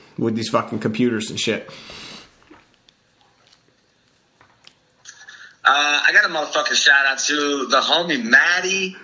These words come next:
Speaker 2: A K A Fozmobile. Uh, just dropped the tank off for paint, my Greasy Dozen build. Um, about to wrap up everything else. Thought to have the motor out and then fucking bring the frame and fender over. So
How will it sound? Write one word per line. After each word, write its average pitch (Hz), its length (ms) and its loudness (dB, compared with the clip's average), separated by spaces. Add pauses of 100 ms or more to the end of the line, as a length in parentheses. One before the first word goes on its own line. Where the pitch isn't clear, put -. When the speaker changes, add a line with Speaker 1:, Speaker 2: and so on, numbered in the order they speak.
(200)
Speaker 2:
A 175 120 2
K 180 140 2
A 151 420 2
Fozmobile. 156 880 0 (1400)
Uh, 165 300 4 (100)
just 196 260 2
dropped 175 220 2
the 170 60 -4
tank 185 380 2
off 180 440 -2 (100)
for 156 680 2
paint, 180 400 0
my 131 100 4
Greasy 123 340 0
Dozen 185 400 2
build. 190 340 2 (420)
Um, 139 800 2
about 160 420 2
to 160 140 -4
wrap 139 320 4
up 156 180 0
everything 143 680 2
else. 151 540 0 (600)
Thought 143 160 4
to 180 100 4
have 170 100 4
the 151 60 -8
motor 165 240 2
out 185 120 4
and 160 80 -6
then 147 80 -4
fucking 139 300 0
bring 147 160 2
the 127 60 -6
frame 151 380 2
and 127 80 2
fender 165 360 4
over. 175 500 0
So 131 360 2